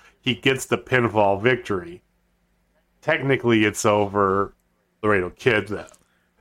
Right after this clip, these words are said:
And Maclin just starts laughing and saying, "You didn't beat me. You didn't beat me,"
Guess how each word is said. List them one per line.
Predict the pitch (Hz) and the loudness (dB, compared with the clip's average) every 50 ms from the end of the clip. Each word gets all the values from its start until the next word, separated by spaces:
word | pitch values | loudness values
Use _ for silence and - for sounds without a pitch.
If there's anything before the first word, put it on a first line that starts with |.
| _ _ - | _ _ -16
And | - 95 | -10 -4
Maclin | 101 110 110 110 110 - - 113 110 107 | -2 0 2 0 0 0 0 -2 0 -2
just | 107 - | -2 -2
starts | 117 107 95 - 117 | -2 -2 -2 -2 0
laughing | 120 120 117 117 107 - 110 101 101 | 0 2 2 0 0 -2 -2 -2 -2
and | 104 107 | -2 -2
saying, | 107 101 101 | -2 -2 0
"You | 110 | 0
didn't | 113 113 110 107 104 - | 2 2 0 0 0 0
beat | 120 113 117 - | -2 -2 0 -2
me. | 127 127 127 117 | -2 0 0 0
You | 101 92 101 107 | 0 -2 -2 0
didn't | 113 107 107 101 95 - | 0 0 0 -2 -4 -6
beat | 110 107 104 104 - | -6 -6 -6 -8 -10
me," | 101 101 104 110 117 113 107 95 90 82 | -8 -4 0 0 2 2 0 -2 -4 -10